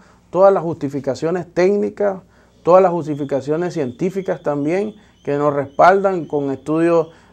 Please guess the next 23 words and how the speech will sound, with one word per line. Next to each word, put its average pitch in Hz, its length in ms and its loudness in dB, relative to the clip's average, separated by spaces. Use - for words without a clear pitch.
de, 131 460 4
porque 147 400 2
en 151 160 0
algún 151 220 2
momento 214 400 4
se 185 140 2
dijo 208 240 8
de 156 180 4
que 131 340 0
en 143 60 -2
Nicaragua 143 500 4
se 190 100 -2
estaba 175 520 2
haciendo 160 960 2
uso 175 400 0
de 135 80 2
leche 151 260 0
reconstituida, 139 800 -2
se 143 160 -2
probó 143 460 2
de 143 120 2
que 143 140 -6
no, 151 360 -2